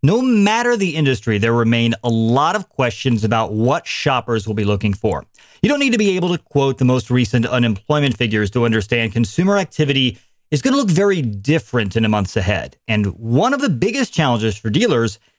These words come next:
is aligning their strategy with shifting consumer sentiment, especially when different regions and sectors of the economy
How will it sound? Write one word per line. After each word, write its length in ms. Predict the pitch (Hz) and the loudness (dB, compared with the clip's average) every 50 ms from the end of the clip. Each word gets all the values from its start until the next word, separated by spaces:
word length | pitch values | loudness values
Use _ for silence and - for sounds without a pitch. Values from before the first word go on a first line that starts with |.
| _ _ _ _ | _ _ _ _
is 120 | 127 110 | 0 0
aligning 480 | 117 113 113 120 135 160 190 202 214 208 | 2 2 4 2 2 2 0 0 0 0
their 120 | 208 208 | 0 0
strategy 540 | 180 - - 143 123 117 113 110 101 110 110 | -2 0 -2 0 0 2 0 0 0 -2 -2
with 300 | 104 104 113 110 - _ _ | 0 -2 -4 -4 -6 _ _
shifting 640 | - - - - - 170 - - - 170 165 156 | -10 -6 -2 0 0 -2 0 -2 -2 0 0 0
consumer 560 | - - 165 156 - - 127 120 110 110 107 | 0 0 0 0 0 0 0 2 2 2 0
sentiment, 520 | 101 - 120 113 92 - 104 90 - - _ _ _ _ _ _ _ _ _ | 0 -2 -2 -2 -2 -2 -2 -2 -4 -6 _ _ _ _ _ _ _ _ _
especially 720 | - 98 - - - - 254 - - - 151 117 101 92 95 - _ _ | -10 -10 -10 -4 -2 -2 0 0 0 0 0 -2 -2 -4 -6 -10 _ _
when 180 | - 120 117 113 | 0 2 2 2
different 300 | 131 139 127 131 113 107 | 2 2 2 0 0 2
regions 480 | 127 180 226 196 156 190 190 170 147 | 0 0 0 0 0 2 0 2 2
and 120 | 170 180 156 | 0 0 2
sectors 380 | - 170 160 - - 147 120 | 2 0 -2 0 0 0 0
of 80 | 127 117 | 0 0
the 160 | 120 117 110 | 2 0 0
economy 640 | 101 98 - - - 226 220 175 139 131 127 107 | -2 -4 -6 -4 -2 0 0 0 2 2 0 0